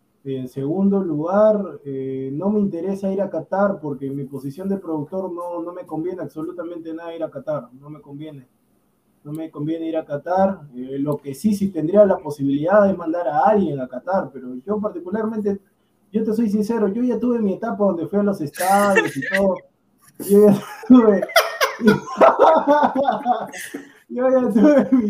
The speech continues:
mi etapa donde, pero no, en este momento, no, me interesa, de la casa al trabajo, del trabajo a la casa, después las pichangas que tengamos en la semana, que ahora se viene harto chocolate,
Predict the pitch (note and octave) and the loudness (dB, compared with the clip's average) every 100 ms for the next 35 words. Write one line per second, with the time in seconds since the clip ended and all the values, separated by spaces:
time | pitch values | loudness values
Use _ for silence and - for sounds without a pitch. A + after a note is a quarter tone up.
0 | G3 E4 _ _ - G#3 G#3+ G3+ - B3+ | -2 -8 _ _ -12 -4 -2 -2 -2 -6
1 | G#3+ A#3+ A3 G3+ G3 F#3+ F#3+ G3 G3+ G3 | -4 -6 -4 -4 -6 -10 -12 -14 -10 -8
2 | G3 G#3 A#3+ B3+ B3 A3+ C#4 C#4 C#4 A#3 | -6 -6 -6 -6 -6 -8 -12 -12 -10 -10
3 | B3+ B3+ A3+ A#3 G3+ _ _ _ _ _ | -8 -10 -10 -12 -14 _ _ _ _ _
4 | A#3+ A#3+ - G#3+ G#3 A#3+ A3+ G#3 G3 G3 | -16 -12 -8 -8 -10 -12 -10 -8 -6 -4
5 | G3 B3+ B3 A3+ G#3 A3+ B3+ B3+ G#3+ F#3+ | -6 -6 -8 -8 -4 -2 -2 -4 -8 -6
6 | G#3 A3 A3 G3 G3 C4 A3 G3 - A3 | -8 -8 -8 -8 -8 -10 -8 -10 -10 -8
7 | G#3+ G#3 G3 A3+ A3 G#3 G3 F#3 G3+ G#3+ | -6 -8 -14 -16 -12 -12 -12 -12 -8 -6
8 | G3 F3+ E3+ F3+ F#3+ B3 G#3 E3+ F3 G3+ | -8 -12 -14 -14 -12 -8 -8 -6 -4 -4
9 | G3 F3+ G3+ G3+ A3+ G#3 G3 - A3 F3 | -4 -4 -4 -4 -2 -4 -6 -16 -12 -8
10 | G#3 A#3+ - G3 | -4 -4 -6 -14